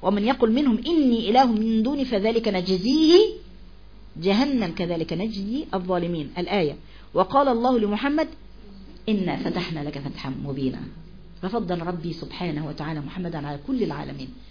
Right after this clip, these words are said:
فضل ربي على كل من خلق. "إنا فتحنا لك"، قال هكذا ابن عباس، فقال: "وقال الله لمحمد: 'إنا فتحنا لك فتحا ليغفر لك الله ما تقدم من ذنبك وما تأخر". إذا ذنب النبي صلى الله عليه وسلم كما قال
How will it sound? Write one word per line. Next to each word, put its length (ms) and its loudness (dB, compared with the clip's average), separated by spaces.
فضل 220 0
ربي 160 2
على 100 0
كل 320 2
من 140 0
خلق. 240 -2
"إنا 240 2
فتحنا 380 -4
لك"، 280 -2
قال 160 6
هكذا 300 2
ابن 140 0
عباس، 280 -2
فقال: 500 4
"وقال 280 4
الله 260 4
لمحمد: 420 0
'إنا 180 2
فتحنا 360 -4
لك 240 -2
فتحا 220 -2
ليغفر 460 6
لك 200 0
الله 200 0
ما 200 2
تقدم 440 0
من 320 4
ذنبك 580 2
وما 180 -2
تأخر". 220 -8
إذا 160 2
ذنب 400 0
النبي 320 -2
صلى 180 -6
الله 200 -4
عليه 180 -4
وسلم 280 -6
كما 160 -4
قال 320 0